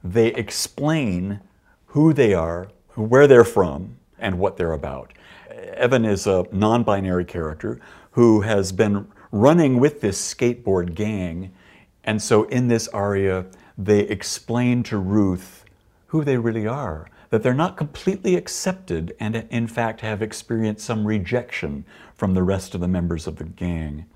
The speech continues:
I'm really excited that, uh, the singer singing the role of Evan is Lucia Leon, who is a trans woman singing tenor.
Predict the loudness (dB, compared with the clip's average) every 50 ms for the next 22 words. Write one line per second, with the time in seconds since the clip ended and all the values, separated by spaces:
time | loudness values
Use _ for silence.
0 | -20 -14 -6 -2 -2 0 2 4 4 4 4 2 0 -2 -4 -2 -2 -2 -2 -2
1 | -4 -6 -6 -6 -4 -4 -4 -6 -8 -10 -8 -8 -6 -6 -8 -10 -12 -14 -16 -20
2 | -20 _ _ _ _ _ _ -20 -20 -20 _ _ -8 -8 -6 -6 -6 -4 -2 -2
3 | -2 -2 -2 -4 -6 -8 -12 -16 _ _ _ _ _ _ _ _ _ _ _ _
4 | _ _ _ _ _ _ _ _ -16 -10 -2 0 2 4 4 4 4 2 2 2
5 | 2 2 2 0 -2 -4 -6 -8 -8 -8 -8 -10 -12 -14 -16 -20 _ _ _ _
6 | _ _ _ _ _ _ _ -8 -6 -4 -4 -4 -6 -8 -10 -12 -12 -14 -14 -16
7 | -18 -20 _ _ -8 -4 -4 -4 -4 -4 -6 -6 -4 -4 -4 -6 -8 -8 -8 -6
8 | -6 -6 -6 -6 -6 -8 -10 -14 _ _ _ _ _ _ _ _ -6 -6 -4 -4
9 | -6 -8 -8 -6 -4 -2 -2 -2 -4 -4 -4 -6 -6 -4 -4 -6 -8 -10 -14 -16
10 | -14 -10 -8 -6 -6 -4 -4 -6 -6 -8 -10 -16 _ -14 -6 -6 -4 -4 -4 -8
11 | -10 -12 -18